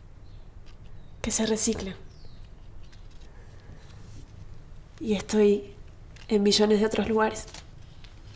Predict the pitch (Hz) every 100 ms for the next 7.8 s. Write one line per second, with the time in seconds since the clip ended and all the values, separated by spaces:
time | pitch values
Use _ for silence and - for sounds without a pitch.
0 | - - - - - - - - - -
1 | - - - - - - - - - -
2 | - - - 220 233 233 226 226 220 240
3 | 226 220 214 - 240 226 220 220 240 -
4 | - - - - - - - - - -
5 | - - - - - - - - - -
6 | - - - 233 226 220 220 247 240 -
7 | 220 240 226 226 226 - -